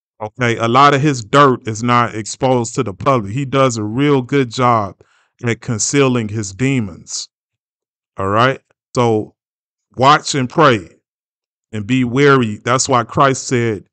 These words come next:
"Beware of false prophets." They don't, they don't all come in the same package. All right, don't let your flesh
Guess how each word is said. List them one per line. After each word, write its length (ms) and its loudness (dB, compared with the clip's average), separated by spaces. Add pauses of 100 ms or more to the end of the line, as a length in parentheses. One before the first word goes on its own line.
(380)
"Beware 840 -2
of 160 -2
false 340 0
prophets." 720 -4 (360)
They 120 0
don't, 240 2
they 140 2
don't 220 4
all 220 6
come 340 0
in 100 -2
the 80 -4
same 400 -2
package. 720 -6 (560)
All 120 -6
right, 300 0 (880)
don't 300 0
let 280 0
your 120 0
flesh 640 -2